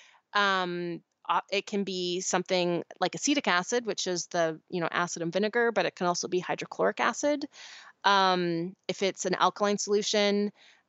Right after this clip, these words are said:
um, it can be something like sodium hydroxide, which is lye, um, or it can be something like potassium carbonate. So there's a variety of, like, harshnesses of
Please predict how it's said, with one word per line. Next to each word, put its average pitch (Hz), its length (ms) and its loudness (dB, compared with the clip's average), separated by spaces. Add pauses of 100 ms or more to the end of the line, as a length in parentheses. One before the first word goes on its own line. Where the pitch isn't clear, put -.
(160)
um, 170 560 2 (100)
it 190 140 -4
can 175 240 -2
be 185 80 0
something 185 440 -2
like 165 540 0 (420)
sodium 170 460 0
hydroxide, 180 920 0 (100)
which 175 180 -6
is 156 120 -6
lye, 170 480 2 (440)
um, 170 600 2 (100)
or 180 180 2
it 165 80 -4
can 196 100 -4
be 170 100 -2
something 165 300 -2
like 160 220 -2
potassium 160 480 -4
carbonate. 196 720 0 (680)
So - 160 4
there's 196 360 6
a 214 60 2
variety 180 680 2
of, 170 240 2
like, 160 260 0
harshnesses 277 1200 -2
of 185 420 4